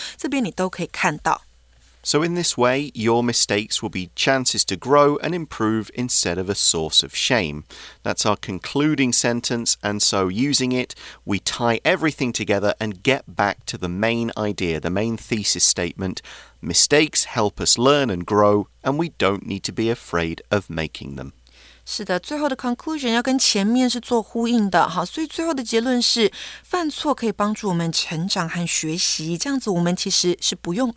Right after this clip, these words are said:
Speaker 1: 害怕犯错的。那我们的架构就完成了。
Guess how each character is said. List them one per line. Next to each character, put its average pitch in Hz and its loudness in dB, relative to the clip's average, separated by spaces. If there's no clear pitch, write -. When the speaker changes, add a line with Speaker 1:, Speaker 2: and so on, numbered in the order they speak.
Speaker 1:
害 196 0
怕 170 -4
犯 160 -4
错 170 -2
的。 - 4
那 254 4
我 233 6
们 226 2
的 240 4
架 339 2
构 254 6
就 185 -6
完 156 -2
成 139 -4
了。 131 4